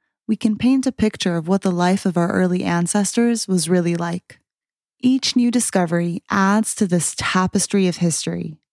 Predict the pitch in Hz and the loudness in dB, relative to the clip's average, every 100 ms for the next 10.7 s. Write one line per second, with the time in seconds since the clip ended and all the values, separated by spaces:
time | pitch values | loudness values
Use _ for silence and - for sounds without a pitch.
0 | _ 202 196 190 202 247 254 247 240 196 | _ 0 2 2 2 2 0 0 0 2
1 | 175 180 - 180 165 170 170 170 202 196 | 2 0 0 0 2 0 -2 0 0 0
2 | - 165 170 175 - 156 170 185 220 - | 0 0 0 0 -4 -2 0 0 -4 -6
3 | _ _ - 208 214 208 196 190 185 - | _ _ 0 0 2 0 0 2 0 -2
4 | - 180 170 175 - 180 165 156 - 165 | -2 0 2 2 0 0 -2 -6 -2 0
5 | 196 214 - - - 196 185 185 170 - | 0 -2 -8 -8 0 2 4 2 0 0
6 | - 170 - - - _ _ _ _ _ | -4 -6 -8 -8 -10 _ _ _ _ _
7 | _ _ _ _ _ 208 233 240 220 185 | _ _ _ _ _ 0 2 2 -2 -2
8 | - 196 196 208 208 190 - 180 170 175 | -2 0 2 2 2 0 0 0 0 0
9 | 170 160 - - 185 185 190 185 - - | -2 -4 -4 -2 0 2 2 0 0 0
10 | 175 175 - 165 170 170 185 | 2 0 0 -2 0 0 -4